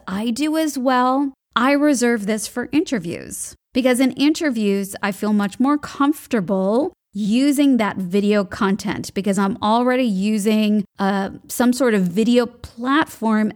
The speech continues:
to see the person that I'm interviewing anyway. So it doesn't really shift the conversation or the flow too much if I just press that record button. So for the interviews,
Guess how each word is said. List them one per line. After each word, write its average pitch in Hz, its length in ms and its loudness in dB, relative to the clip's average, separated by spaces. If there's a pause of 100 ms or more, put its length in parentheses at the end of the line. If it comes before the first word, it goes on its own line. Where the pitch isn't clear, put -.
to 220 240 -4
see 247 600 0 (140)
the 208 100 -6
person 208 420 -2
that 196 100 0
I'm 185 200 -2
interviewing 190 720 -2
anyway. 208 640 0 (220)
So 220 240 0
it - 240 -2
doesn't 269 540 2 (120)
really 233 540 0
shift - 640 -4 (140)
the 202 160 0
conversation 247 720 0
or 214 160 0
the 208 80 0
flow 208 380 0
too 302 260 -2 (100)
much 262 380 0
if 202 80 -6
I 220 120 0
just 214 260 -6
press 185 320 -4
that 196 280 -2
record 359 440 -4
button. 190 400 -4 (240)
So 262 580 2 (220)
for 262 160 0
the 240 140 0
interviews, 302 680 0